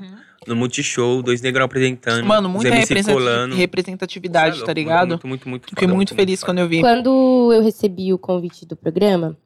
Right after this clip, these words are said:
Speaker 3: eu, eu sou uma pessoa que eu sou muito apegada a Deus e, e, e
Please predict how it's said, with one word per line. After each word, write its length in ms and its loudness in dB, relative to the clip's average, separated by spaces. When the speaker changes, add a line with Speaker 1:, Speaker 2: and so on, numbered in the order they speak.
Speaker 3:
eu, 920 4
eu 80 -2
sou 100 -2
uma 60 -2
pessoa 140 -2
que 80 -12
eu 20 -10
sou 80 -12
muito 120 -4
apegada 760 0
a 40 -4
Deus 680 2
e, 500 -4
e, 60 -4
e 500 -16